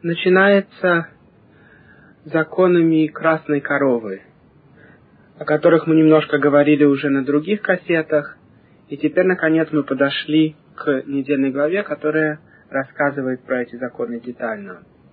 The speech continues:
И мы уже рассказывали на других кассетах, когда мы говорили о законах ритуальной чистоты и нечистоты, что сегодня мы все нечистые. И,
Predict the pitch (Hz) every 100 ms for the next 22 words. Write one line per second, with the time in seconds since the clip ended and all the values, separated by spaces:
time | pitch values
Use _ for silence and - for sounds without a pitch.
0 | _ - - - - - _ _ _ 185
1 | 175 180 196 233 214 190 - - 165 151
2 | 143 143 139 135 _ 143 147 143 135 139
3 | 143 151 - 143 - 185 185 170 - 143
4 | 117 131 135 131 135 135 139 143 151 147
5 | 135 139 - 151 143 131 139 135 147 143
6 | 139 135 - 131 - 131 147 139 135 131
7 | 123 - 135 - 185 196 - _ _ _
8 | - - - _ - - 156 165 160 -
9 | _ - 170 160 226 220 208 185 170 185
10 | 180 170 - 135 - 110 104 107 _ _
11 | _ _ _ _ _ _ 170 165 156